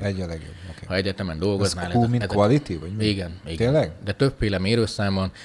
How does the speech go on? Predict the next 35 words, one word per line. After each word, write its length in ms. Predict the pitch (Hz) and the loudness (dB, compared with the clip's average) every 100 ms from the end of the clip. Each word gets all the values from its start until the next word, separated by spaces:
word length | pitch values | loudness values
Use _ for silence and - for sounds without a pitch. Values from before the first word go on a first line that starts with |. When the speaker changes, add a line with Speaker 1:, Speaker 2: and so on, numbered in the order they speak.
| - | -6
Speaker 2:
ennek 160 | 104 - | -6 -2
ilyen 120 | 95 | 0
mágikus 460 | 107 90 92 90 | 2 2 0 -2
szavak, 320 | - 95 90 - | -4 -2 -2 -4
amiket 280 | 87 87 | -6 -6
lehet 240 | 95 95 107 | -2 0 0
ismételgetni, 640 | 104 104 98 95 92 95 | -4 -4 0 0 0 -2
és 80 | 90 - | -6 -6
ha 80 | - | -2
ide 220 | 120 110 | 4 6
elindulok, 520 | 104 98 92 87 82 | 6 4 2 0 0
akkor, 360 | - - 90 - - - - - | -6 -2 -4 -4 -14 -18 -16 -10
akkor 240 | 98 - | -4 -2
Speaker 1:
Jó, 60 | 110 | 2
Speaker 2:
szerintem 260 | 104 92 135 | 2 4 2
Speaker 1:
jó, 60 | |
csak 180 | - 120 | 2 4
Speaker 2:
ez 60 | 123 | 6
Speaker 1:
kérdeztem, 360 | 117 104 113 | 6 4 6
Speaker 2:
De 80 | 170 | 8
nem, 80 | 127 | 10
Speaker 1:
hogy 80 | 127 | 10
Speaker 2:
nem, 100 | 123 | 10
Speaker 1:
értsem, 180 | 147 - | 10 10
amit 120 | 123 | 8
Speaker 2:
szívesen, 560 | 120 120 139 139 135 | 8 8 10 10 8
Speaker 1:
mondja. 180 | 127 113 | 6 6
Speaker 2:
eh, 140 | 117 110 | 4 4
figyelj, 300 | 143 113 113 | 6 8 8
eh, 360 | 113 117 - - - 320 - - 98 - - - | 6 4 2 0 0 0 2 2 2 -2 -10 0
lényeg 260 | 147 190 123 | 6 6 8
az, 140 | 123 | 6
hogy 80 | 120 | 6
megjelenik 340 | 127 190 147 117 | 4 6 4 2
mondjuk 200 | 98 | -2